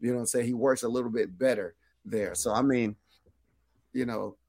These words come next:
it, it's just, I think it's just 'cause I, I'm trying to scrub my mind of Dean Ambrose. So sometimes when I see him,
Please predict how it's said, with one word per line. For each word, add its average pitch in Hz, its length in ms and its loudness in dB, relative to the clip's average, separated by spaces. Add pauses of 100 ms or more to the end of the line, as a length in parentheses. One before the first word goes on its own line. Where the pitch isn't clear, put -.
(720)
it, 147 220 2
it's 202 220 10
just, 202 240 4
I 143 120 2
think 185 240 2
it's 135 100 0
just 147 200 0
'cause 127 440 2
I, 127 160 2
I'm 123 240 -2
trying 135 380 0
to 113 300 -6 (300)
scrub 131 440 2
my 110 140 0
mind 113 400 0
of 95 260 -6
Dean 117 240 -2
Ambrose. 95 580 -6
So 98 100 -8
sometimes 151 540 2
when 117 120 -2
I 101 80 -2
see 151 240 4
him, 139 200 4